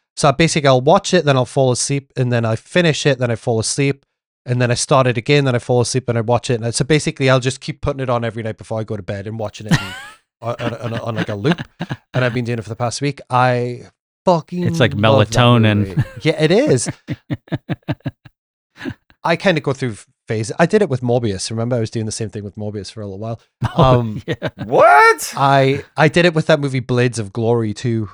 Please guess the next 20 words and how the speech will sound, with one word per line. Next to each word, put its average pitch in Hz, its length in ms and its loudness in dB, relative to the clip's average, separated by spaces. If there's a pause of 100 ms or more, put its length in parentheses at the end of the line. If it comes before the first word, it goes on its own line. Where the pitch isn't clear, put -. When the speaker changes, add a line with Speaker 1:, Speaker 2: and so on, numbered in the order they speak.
(140)
Speaker 1:
uh, 110 240 -2
for - 140 -8
a 113 40 0
little 110 220 -4
while. 107 160 2
Speaker 3:
Oh, 113 80 6
I 113 60 6
Speaker 1:
I - 20 6
Speaker 3:
love 113 160 4
Speaker 1:
kept 107 80 4
Speaker 3:
that 110 120 6
Speaker 1:
watching 110 160 0
Speaker 3:
movie. 107 120 0
Speaker 1:
that 110 160 -2
over 110 180 -4
and 113 80 0
over 107 180 -2
again. 110 260 -2 (180)
Speaker 3:
<laughs> - 200 -12
Speaker 1:
Um, 143 360 2